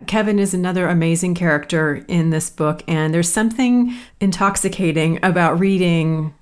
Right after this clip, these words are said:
about these two individuals who had a for-, a sort of bond and a sort of adversarial relationship, but they were both just thoroughly obsessed with seeds and seed breeding and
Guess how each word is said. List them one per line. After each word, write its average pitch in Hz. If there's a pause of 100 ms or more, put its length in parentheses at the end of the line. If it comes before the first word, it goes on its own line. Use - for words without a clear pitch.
(100)
about 165
these 170
two 190
individuals 165
who 175
had 294 (120)
a 190
for-, 214
a 190
sort 202
of 262
bond 175 (160)
and 180
a 202
sort 202
of 175
adversarial 175
relationship, 170 (280)
but 190
they 196
were 190
both 180
just 175 (360)
thoroughly 190
obsessed 160
with 165
seeds 165 (200)
and 180
seed 190
breeding 165 (320)
and 180